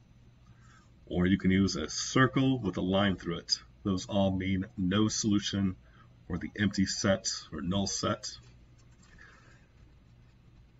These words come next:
And similar for twenty-three, the center is at three,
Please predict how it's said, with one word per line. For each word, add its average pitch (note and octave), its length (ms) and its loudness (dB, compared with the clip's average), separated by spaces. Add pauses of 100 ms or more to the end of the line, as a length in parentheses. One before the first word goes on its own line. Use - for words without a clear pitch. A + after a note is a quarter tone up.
(240)
And B2 420 4 (500)
similar G2+ 540 6
for G2 380 4
twenty-three, A#2 760 4 (600)
the - 80 -8
center F2 400 4
is F2 100 4
at E2+ 180 -2
three, B2 440 4